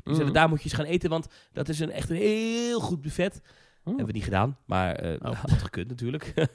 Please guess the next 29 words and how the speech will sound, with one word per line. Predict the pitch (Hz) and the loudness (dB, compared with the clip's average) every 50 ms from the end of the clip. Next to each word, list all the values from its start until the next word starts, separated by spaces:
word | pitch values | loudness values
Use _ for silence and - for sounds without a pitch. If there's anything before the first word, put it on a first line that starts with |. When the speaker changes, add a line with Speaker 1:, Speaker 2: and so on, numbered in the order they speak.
| _ 165 | _ -2
Speaker 1:
<laughs> | - - 151 - - | 0 0 -2 -2 -2
Speaker 2:
Welke, | 131 127 175 226 220 214 | 4 6 6 6 8 6
welke | 220 233 - 262 | 2 4 4 2
was | 262 - | 2 2
dat, | 320 311 - | 0 -2 -2
hè? | 311 339 349 - _ _ _ _ _ _ _ _ _ _ _ _ _ | -4 -6 -6 -8 _ _ _ _ _ _ _ _ _ _ _ _ _
Speaker 1:
In | _ 175 170 | _ 2 2
de | 165 165 - _ | 2 0 0 _
Cosmopolitan. | - 220 220 185 - 196 - - 208 208 185 160 127 - 113 98 95 | 6 6 8 8 8 4 8 8 8 8 8 6 4 2 -2 0 0
Daar | 110 117 | 0 2
zat | 127 139 135 | 0 0 2
blijkbaar | 139 135 131 127 131 123 123 123 131 | 2 2 2 4 4 4 4 6 4
een, | 123 120 120 | 4 4 4
eh, | 117 117 113 113 113 - _ _ _ _ _ - - 123 131 | 4 2 2 0 -2 -8 _ _ _ _ _ -16 -10 -8 -6
Speaker 2:
Ah. | 143 127 92 - - _ _ _ _ _ _ _ _ - _ _ _ _ _ _ _ _ _ _ | -6 -6 -8 -10 -18 _ _ _ _ _ _ _ _ -20 _ _ _ _ _ _ _ _ _ _
Er | - 135 | -8 2
staat | - 160 156 151 156 | 8 8 8 10 8
ook: | 170 | 6
Speaker 1:
iets | 165 143 | 6 6
met | 156 - | 2 2
Speaker 2:
"Het | - | 6
Speaker 1:
vorken. | - 147 170 214 202 | 6 8 8 8 10
Speaker 2:
casino, | 196 185 180 175 175 | 10 10 12 12 12
eh, | 170 165 156 | 10 10 8
verloor | - - 170 190 214 233 220 175 | 6 8 10 12 12 12 12 10
geld | - 170 185 226 254 - - | 8 6 6 6 6 4 2
op | - 214 208 | 0 2 2
het | 208 185 | 2 2
buffet, | 196 196 - - 214 226 226 - - | 2 2 4 6 4 4 4 0 -10